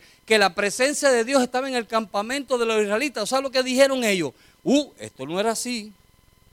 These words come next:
Esto cambió. Ahora sí que no nos vamos a poder meter". Lea la historia. Ellos comenzaron a tener miedo. ¿Por qué? Porque Dios estaba en sus medios.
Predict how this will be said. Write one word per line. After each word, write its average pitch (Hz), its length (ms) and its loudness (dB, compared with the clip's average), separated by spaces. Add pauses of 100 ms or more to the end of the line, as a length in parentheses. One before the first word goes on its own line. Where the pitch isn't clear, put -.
(1200)
Esto 147 280 -6
cambió. 226 580 2 (1400)
Ahora 160 340 -2
sí 262 200 -6
que 240 120 -4
no 233 100 -4
nos 226 140 -4
vamos 226 240 -4
a 185 40 -14
poder 208 240 -2
meter". 208 420 -4 (680)
Lea 202 280 2
la 277 100 -2
historia. 302 540 -4 (1200)
Ellos 294 280 2
comenzaron 254 600 -2
a 254 80 0
tener 254 340 -4
miedo. 254 640 2 (640)
¿Por 208 240 2
qué? 294 280 0 (260)
Porque 185 340 0
Dios 220 240 2
estaba 180 600 -4 (320)
en 143 100 -10
sus 147 240 -6
medios. 139 440 -6